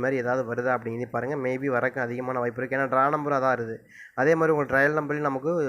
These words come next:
நாலாம் நம்பர் ஜீரோ வந்துருச்சு, அஞ்சாம் நம்பர் வந்துருச்சு. அதை கனெக்ட் பண்ணி பார்க்கும்போது maybe ஒன்பதாம் நம்பருக்கான வாய்ப்புகள் தான் அதிகமா இருக்குன்னு அதை தான் கனெக்ட் பண்றோம். இந்த நம்பர் வருதான்னு பாருங்க. ஒன்பதாம் நம்பர் ஏ போர்டுல ரொம்ப ஸ்ட்ராங்கா வந்து விழுகணும். அப்படி இல்லைன்னா ஒண்ணாம் நம்பர்.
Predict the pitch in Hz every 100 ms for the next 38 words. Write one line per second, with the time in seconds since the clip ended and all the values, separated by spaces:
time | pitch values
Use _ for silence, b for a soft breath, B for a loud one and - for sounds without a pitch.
0 | 120 120 117 131 139 135 131 123 123 131
1 | 135 117 127 131 120 127 123 117 113 113
2 | 113 113 120 120 135 139 131 123 120 123
3 | 160 180 B B B B _ 113 120 147
4 | 160 151 139 143 165 160 147 139 135 120
5 | 131 127 131 131 120 131 127 120 139 135
6 | 120 127 123 123 113 113 113 117 120 131
7 | 135 123 131 127 123 127 123 131 143 143
8 | 131 120 127 143 147 135 123 120 117 117
9 | 127 160 - _ _ - 117 131 127 120
10 | 120 123 127 139 165 170 147 131 135 127
11 | 117